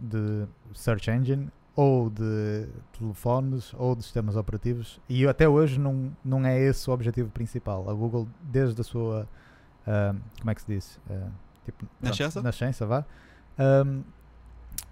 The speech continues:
Speaker 1: é uma co-, uma empresa de inteligência artificial.
Speaker 2: Yeah.
Speaker 1: Ah,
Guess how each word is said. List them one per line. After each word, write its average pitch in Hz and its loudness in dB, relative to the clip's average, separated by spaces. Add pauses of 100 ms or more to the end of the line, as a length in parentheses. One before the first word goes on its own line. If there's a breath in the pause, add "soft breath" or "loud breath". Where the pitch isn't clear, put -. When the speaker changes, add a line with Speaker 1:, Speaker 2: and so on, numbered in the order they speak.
(400)
Speaker 1:
é 135 4
uma 127 4
co-, 131 -2
uma 123 2
empresa 127 0
de 117 -2
inteligência 117 0
artificial. 98 -8
Speaker 2:
Yeah. 123 -2 (500 loud breath)
Speaker 1:
Ah, 104 -2